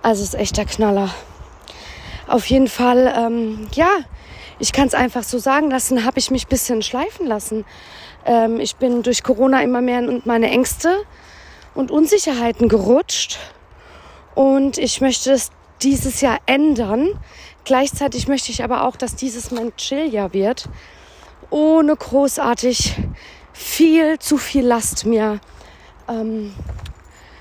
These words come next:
aufzuerlegen. Weil das Ding ist, und ich denk, jeder, der von euch irgendwie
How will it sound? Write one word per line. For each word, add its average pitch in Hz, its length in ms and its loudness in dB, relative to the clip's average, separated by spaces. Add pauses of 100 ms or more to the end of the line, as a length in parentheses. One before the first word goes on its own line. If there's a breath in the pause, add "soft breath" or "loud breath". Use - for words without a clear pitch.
(300 loud breath)
aufzuerlegen. 190 920 -2 (880 loud breath)
Weil 220 200 2
das 226 160 -2
Ding 262 280 2
ist, - 260 -6
und 220 180 -4
ich 202 100 -16
denk, 220 340 -6 (120)
jeder, 220 400 4
der 214 160 -4
von 214 180 -2
euch 220 300 2
irgendwie 220 420 -4